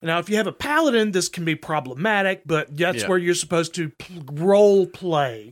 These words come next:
Speaker 2: Yeah, and a
Speaker 1: Lay it
Speaker 2: couple
Speaker 1: out.
Speaker 2: people who have good alignments will play them as evil alignments. You don't have to point that out to 'em and, like,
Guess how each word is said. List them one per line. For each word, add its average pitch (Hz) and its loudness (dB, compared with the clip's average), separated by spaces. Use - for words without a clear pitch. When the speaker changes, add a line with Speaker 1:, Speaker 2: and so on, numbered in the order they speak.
Speaker 2:
Yeah, 117 0
and 147 0
a 151 2
Speaker 1:
Lay 165 4
it - 4
Speaker 2:
couple 202 4
Speaker 1:
out. 185 2
Speaker 2:
people 135 0
who 127 2
have 123 2
good 127 -2
alignments 110 -4
will 107 -6
play 123 -2
them 107 -4
as 98 -8
evil 101 -6
alignments. 92 -8
You 117 -8
don't 135 -2
have 131 -4
to - -20
point 113 -4
that 101 -6
out 104 -6
to 95 -10
'em 92 -12
and, 92 -14
like, 92 -12